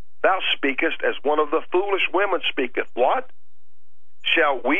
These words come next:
receive good at the hand of God? And shall we not receive evil?"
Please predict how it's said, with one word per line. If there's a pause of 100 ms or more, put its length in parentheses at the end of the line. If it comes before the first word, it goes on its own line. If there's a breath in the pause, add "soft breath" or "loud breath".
receive
good (120)
at
the
hand
of
God? (800 soft breath)
And
shall
we
not
receive
evil?"